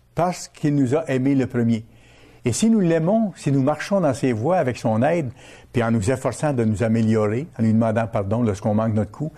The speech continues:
à ce moment-là, on n'a pas à marcher dans la crainte. Et regardez le verset dix-sept, un peu avant. Je le donne dans ce sens-là parce que ça nous aide à davantage sortir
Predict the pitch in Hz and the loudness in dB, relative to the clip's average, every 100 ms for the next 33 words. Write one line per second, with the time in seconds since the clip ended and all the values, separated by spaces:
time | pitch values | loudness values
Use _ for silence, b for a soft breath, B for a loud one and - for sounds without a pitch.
0 | B B B - - - - 113 107 107 | B B B -20 -16 -10 -4 0 2 0
1 | 127 139 113 - 131 117 107 - 117 110 | 0 0 0 0 -2 -2 -4 -4 -2 -2
2 | 104 113 110 107 - - B B B B | -2 -4 -8 -8 -16 -20 B B B B
3 | 120 110 127 151 147 127 - 139 117 117 | 0 0 2 2 2 0 0 -2 -4 -6
4 | 170 170 120 156 131 107 113 - _ _ | -6 -4 -4 0 0 0 -6 -12 _ _
5 | B B B B - 127 120 170 175 143 | B B B B -2 0 2 2 2 0
6 | - - - - 214 139 - 135 123 147 | 0 0 0 0 -2 -4 -2 0 2 0
7 | 156 123 110 135 285 - 165 156 - 143 | 2 0 0 0 0 0 -2 -2 -4 -4
8 | - 170 | 0 0